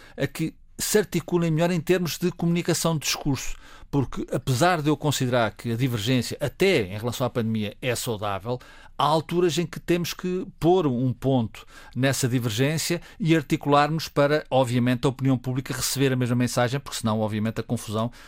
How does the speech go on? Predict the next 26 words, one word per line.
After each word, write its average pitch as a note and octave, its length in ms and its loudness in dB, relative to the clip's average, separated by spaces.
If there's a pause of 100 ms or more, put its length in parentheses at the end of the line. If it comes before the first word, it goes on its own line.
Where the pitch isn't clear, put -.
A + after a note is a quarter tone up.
(160)
vai, A2+ 460 0
vai, G#2+ 560 -4
eh, G#2+ 240 -8
imperar. A2+ 480 -2 (280)
A B2+ 60 -4
matriz C3+ 300 0
de B2 80 -6
risco C3 320 -4
que A#2+ 260 -2
António A2 300 -4
Costa G2+ 420 -6 (140)
mantém, G#2+ 440 -6 (220)
e - 420 -16
é - 40 -12
aceitável, - 720 -6
a C3+ 80 -2
matriz C3+ 380 -4
de B2+ 40 -8
risco C#3+ 300 -6
que - 80 -6
o - 20 -6
Presidente D3 260 -8
da D3+ 100 -2
Câmara D3+ 260 -4
de D3 60 -10
Lisboa, D3 400 -4